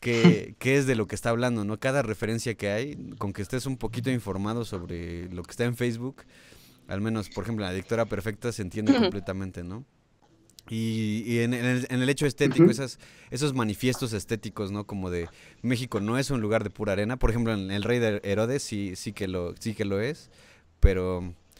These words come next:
Speaker 2: Ujú.
Speaker 1: pero, bueno, porque, ah, los pueblos son así, ¿no? Pero, eh, realmente te, te forma la idea de un pueblo mexicano tal cual, ¿no? Obviamente tiene sus, sus licencias, ¿no?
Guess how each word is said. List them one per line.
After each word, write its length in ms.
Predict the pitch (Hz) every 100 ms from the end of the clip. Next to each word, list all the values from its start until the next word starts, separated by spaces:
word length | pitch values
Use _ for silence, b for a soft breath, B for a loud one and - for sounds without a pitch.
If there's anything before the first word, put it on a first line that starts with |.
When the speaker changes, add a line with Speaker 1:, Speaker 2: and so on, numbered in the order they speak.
| -
Speaker 2:
Ujú. 460 | 240 214 180 180
Speaker 1:
pero, 600 | 180 98 98 95 95 95 98
bueno, 240 | 139 127
porque, 340 | 104 - 101 95
ah, 200 | 95 98
los 160 | 107
pueblos 340 | - 131 131 117
son 140 | 110
así, 240 | 101 - 110
¿no? 260 | 95 120 -
Pero, 240 | 117 113 117
eh, 200 | 113 110
realmente 460 | 117 117 131 131 123
te, 160 | 110 95 - _ -
te 140 | 107
forma 360 | - 123 131 139
la 100 | 110
idea 200 | 101 117
de 80 | 120
un 140 | 117
pueblo 420 | - 120 117 120
mexicano 560 | 113 101 98 - 98 107
tal 220 | 92 87
cual, 300 | - 107 87
¿no? 100 | 90
Obviamente 420 | - 143 147 139 _
tiene 260 | 135 131 123
sus, 340 | 107 90 -
sus 200 | - 107
licencias, 640 | 95 90 95 92 90 90 - b b -
¿no? 240 | 98